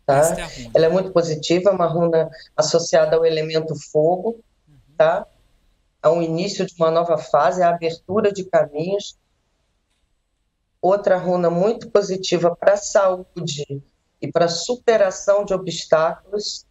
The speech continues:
Speaker 1: é a runa Urus.
Speaker 2: Urus. Uhum.
Speaker 1: Tá?
Speaker 2: Perfeito.
Speaker 1: E a outra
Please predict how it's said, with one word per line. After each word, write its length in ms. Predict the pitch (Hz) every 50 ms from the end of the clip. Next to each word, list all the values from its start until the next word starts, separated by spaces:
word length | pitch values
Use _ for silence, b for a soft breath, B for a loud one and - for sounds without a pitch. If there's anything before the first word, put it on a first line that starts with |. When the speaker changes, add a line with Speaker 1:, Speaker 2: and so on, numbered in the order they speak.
| _ _ _ _ _ _ _ _ _ _ _ _ _ _ _ _ _ _ _ _ _ _ _ _
Speaker 1:
é 100 | - 180
a 60 | 180 185
runa 500 | 175 175 196 190 190 190 180 180 - - -
Urus. 720 | 220 220 220 175 165 165 165 160 170 170 - 165 165 165 143
Speaker 2:
Urus. 640 | 127 120 113 - - - - - - - - - - - - - - _ _ _ _ _ _ _ _ _ _ _ _ _ _ _ _ _ _ _ _ 143
Uhum. 300 | 135 120 92 104 113 120
Speaker 1:
Tá? 480 | 156 156 160 170 185 214 247 - - - - _ _ _ _ _
Speaker 2:
Perfeito. 400 | - 147 175 - - 190 143 143
Speaker 1:
E 520 | 180 180 185 185 190 190 185 185 180 180 180 - - _ _ _ _ _ _ _ _ _ _ _ _ -
a 200 | 220 226 233 220
outra 680 | 196 185 196 214 226 240 - _ _ 185 165 165 160